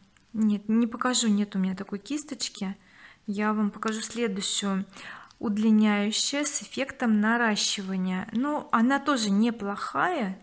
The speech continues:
но не могу сказать, что, что она прям мне так понравилась, и я бы ее всем рекомендовала. Мне она не очень зашла, хотя неплохая тушь.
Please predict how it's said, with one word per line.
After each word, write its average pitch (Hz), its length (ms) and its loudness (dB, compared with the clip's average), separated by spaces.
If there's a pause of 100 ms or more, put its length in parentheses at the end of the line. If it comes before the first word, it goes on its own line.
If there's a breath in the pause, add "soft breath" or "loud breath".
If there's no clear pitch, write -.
(160)
но 240 220 0
не 262 120 4
могу 233 220 2
сказать, 220 340 0
что, 196 380 -4 (140)
что - 300 -2
она 196 200 0
прям 190 180 -2
мне 196 120 2
так 196 180 -8
понравилась, 233 640 -2
и - 40 -8
я 208 140 -2
бы 214 140 -2
ее 190 100 -2
всем 220 300 0
рекомендовала. 190 880 -4 (380 loud breath)
Мне 233 320 2
она 226 160 2
не 247 160 2
очень 214 420 0
зашла, 208 540 -4 (640 loud breath)
хотя 214 340 -2
неплохая 220 640 -2
тушь. 170 360 -10